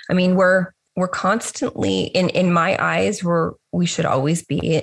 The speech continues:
in, you know, a building phase, but a good amount of time would be to give your body, if you're completely detrained, like I said before, so you, you, you might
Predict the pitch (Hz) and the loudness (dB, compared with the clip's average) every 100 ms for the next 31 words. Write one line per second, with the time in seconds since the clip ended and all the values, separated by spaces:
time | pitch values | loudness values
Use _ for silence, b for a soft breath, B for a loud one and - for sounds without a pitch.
0 | - 135 139 143 175 - 170 196 - - | -2 -2 0 0 -2 -4 -4 -2 -2 -2
1 | - - - 185 - 139 220 - B B | -2 0 -2 -2 0 0 -2 -4 B B
2 | B - 185 - 175 185 214 247 269 214 | B -4 -2 2 2 2 2 2 2 2
3 | 196 196 - 143 139 - 170 - - 170 | 0 -2 -2 -2 -2 -4 -6 -6 -4 0
4 | 165 160 151 151 - _ - 175 165 160 | 0 0 0 0 -2 _ -6 -4 0 0
5 | 165 180 175 151 135 139 131 120 175 - | 0 -2 0 -2 -2 -2 -2 -2 -2 -4
6 | 185 180 175 180 - 214 233 180 170 170 | -2 -2 0 -2 -2 -2 0 0 0 0
7 | - 143 147 156 156 160 151 - 160 147 | -2 0 0 0 -2 -2 -2 -4 -4 -2
8 | 165 156 135 - 160 135 - 160 156 196 | -2 0 -2 -2 -4 -4 -2 0 0 0
9 | 190 | -2